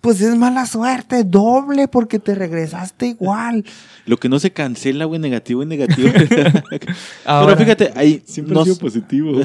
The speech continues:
Speaker 2: <laughs>
Speaker 1: pero son cada, pues sí, güey, o sea.
Speaker 2: Pero, por ejemplo, ahí no lo sabes, güey. Pero
Speaker 1: Ándale,
Speaker 2: cosas,
Speaker 1: cuando
Speaker 2: por ejemplo,
Speaker 1: eres
Speaker 2: que sabes de y aún así, te-, por ejemplo, y está bien claro ahorita
Speaker 3: Ay,
Speaker 2: el de,
Speaker 3: está
Speaker 2: el de
Speaker 3: bien.
Speaker 2: decir salud y no pistear, güey. Que dicen, son siete años de sin
Speaker 3: Brindar
Speaker 2: coger y
Speaker 3: sin
Speaker 2: la
Speaker 3: beber, güey.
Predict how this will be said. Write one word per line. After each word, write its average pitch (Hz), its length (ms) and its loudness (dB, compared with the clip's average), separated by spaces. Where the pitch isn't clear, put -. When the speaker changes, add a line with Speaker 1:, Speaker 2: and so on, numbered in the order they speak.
Speaker 2:
<laughs> - 260 -10
Speaker 1:
pero 170 260 4
son 185 220 -4
cada, 220 300 -4
pues 165 140 -8
sí, 190 200 -2
güey, 392 160 -4
o 320 40 -10
sea. 311 100 -2
Speaker 2:
Pero, 208 160 6
por 233 100 4
ejemplo, 185 220 2
ahí 196 120 4
no 180 140 0
lo 170 140 2
sabes, 170 460 -2
güey. 117 300 -2
Pero 165 140 2
Speaker 1:
Ándale, 214 280 2
Speaker 2:
cosas, 175 200 6
Speaker 1:
cuando 160 180 2
Speaker 2:
por 147 120 4
ejemplo, 190 220 2
Speaker 1:
eres - 80 -4
Speaker 2:
que 127 140 0
sabes 147 680 -2
de 156 280 2
y 131 200 -2
aún 117 200 -2
así, 135 140 -10
te-, - 100 -12
por 131 120 -6
ejemplo, 147 460 2
y 131 200 4
está 117 240 2
bien 123 140 2
claro 196 180 0
ahorita 165 240 2
Speaker 3:
Ay, 160 60 2
Speaker 2:
el 160 60 0
de, 156 100 6
Speaker 3:
está 117 100 -4
Speaker 2:
el 131 140 -2
de 135 80 6
Speaker 3:
bien. 123 40 6
Speaker 2:
decir 127 200 0
salud 165 360 4
y 165 80 -2
no 160 180 -8
pistear, 143 500 -6
güey. 117 220 -10
Que 117 80 -6
dicen, 113 260 -2
son 107 160 -12
siete 131 240 -8
años 135 240 -6
de 135 160 0
sin 117 80 0
Speaker 3:
Brindar 113 320 6
Speaker 2:
coger 113 460 2
y 110 60 -4
Speaker 3:
sin 143 100 -4
Speaker 2:
la 151 60 -4
Speaker 3:
beber, 113 520 0
güey. 135 280 -12